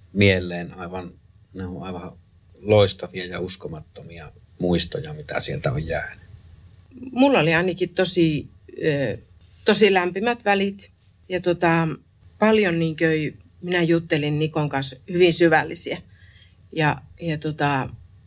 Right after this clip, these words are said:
Speaker 2: hän oli semmonen aina, ja tiesikin, Niko tiesi murrosikäisenä, että jos hän on jossain meno-, menossa ja sitten, sitten tulee yöllä kotia, niin tiesi, että mä oon varmasti oottamassa.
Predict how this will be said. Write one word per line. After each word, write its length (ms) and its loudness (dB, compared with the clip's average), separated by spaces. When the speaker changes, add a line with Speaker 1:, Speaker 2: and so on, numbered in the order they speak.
Speaker 2:
hän 160 4
oli 200 2
semmonen 400 0
aina, 280 0
ja 280 0
tiesikin, 640 2
Niko 260 0
tiesi 400 -2
murrosikäisenä, 880 -2
että 200 -6
jos 280 -4
hän 280 4
on 260 0
jossain 560 -4
meno-, 460 4
menossa 540 2
ja 100 -2
sitten, 380 -4
sitten 340 0
tulee 320 0
yöllä 280 4
kotia, 400 -4
niin 100 -20
tiesi, 260 4
että 160 2
mä 120 4
oon 100 2
varmasti 380 0
oottamassa. 580 -6